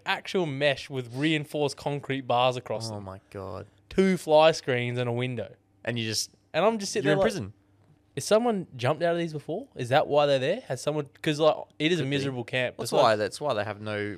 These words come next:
Speaker 2: balconies in L A. In, sorry, in
Speaker 1: Don't they?
Speaker 2: Vegas.
Speaker 1: Don't they?
Speaker 2: Yeah, not, not on the Strip.
Speaker 1: Oh, they didn't, did they?
Speaker 2: Yeah.
Speaker 1: The M G, the
Speaker 2: Because if
Speaker 1: hotel.
Speaker 2: someone loses their fucking house at the casino, they don't wanna off themselves.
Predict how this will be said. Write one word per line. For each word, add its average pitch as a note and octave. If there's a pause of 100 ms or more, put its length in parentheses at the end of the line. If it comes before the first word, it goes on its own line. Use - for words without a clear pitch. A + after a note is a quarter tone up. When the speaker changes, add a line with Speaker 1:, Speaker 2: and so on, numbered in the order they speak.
(120)
Speaker 2:
balconies G#2+
in G2+
L G#2+
A. C3+ (880)
In, A2
sorry, A2
in G#2+
Speaker 1:
Don't A#2
they? A#2+
Speaker 2:
Vegas. - (560)
Speaker 1:
Don't F3
they? G#4+
Speaker 2:
Yeah, C#3+
not, -
not C3+
on A2+
the A#2
Strip. - (500)
Speaker 1:
Oh, -
they B2+
didn't, F3
did F#3+
they? E3+
Speaker 2:
Yeah. B2+
Speaker 1:
The C#3
M F3+
G, C3 (140)
the C#3+ (100)
Speaker 2:
Because C#3
if F3+
Speaker 1:
hotel. -
Speaker 2:
someone A#2
loses A2
their G#2
fucking A2+
house A#2
at -
the -
casino, A2+ (1160)
they -
don't G#2+
wanna G#2
off -
themselves. G2